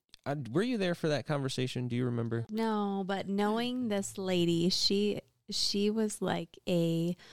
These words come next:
Speaker 2: prayer powerhouse. So this coming from her was quite the statement.
Speaker 1: Yeah, and, you know, she said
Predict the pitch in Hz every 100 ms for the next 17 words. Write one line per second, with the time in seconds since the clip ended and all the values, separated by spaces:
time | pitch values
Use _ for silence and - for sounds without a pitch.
0 | - - _ - 202 185 185 185 185 214
1 | 185 165 165 170 - - - - 196 185
2 | 269 - 269 220 220 233 208 190 190 208
3 | 185 160 151 170 175 - - 269 226 190
4 | 170 - 170 160 - 82 95 117 107 101
5 | 92 104 92 _ 98 120 120 120 156 -
6 | 151 127